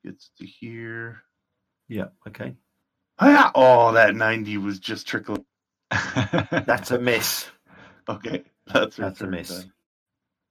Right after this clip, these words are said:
Speaker 2: Number five will continue to feast on Numal, I'm afraid.
Speaker 3: Fuck.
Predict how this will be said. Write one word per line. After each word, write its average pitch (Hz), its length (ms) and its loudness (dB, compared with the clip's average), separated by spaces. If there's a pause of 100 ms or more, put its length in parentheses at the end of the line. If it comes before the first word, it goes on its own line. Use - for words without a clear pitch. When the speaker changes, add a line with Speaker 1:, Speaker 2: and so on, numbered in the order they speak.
(340)
Speaker 2:
Number 110 240 -8
five 98 680 0 (1300)
will 95 200 -10
continue 104 540 -12
to 92 600 -2
feast - 540 -10 (100)
on 92 320 -6
Numal, 107 360 -6
I'm 85 120 -6
afraid. 95 480 -8 (1800)
Speaker 3:
Fuck. - 460 -12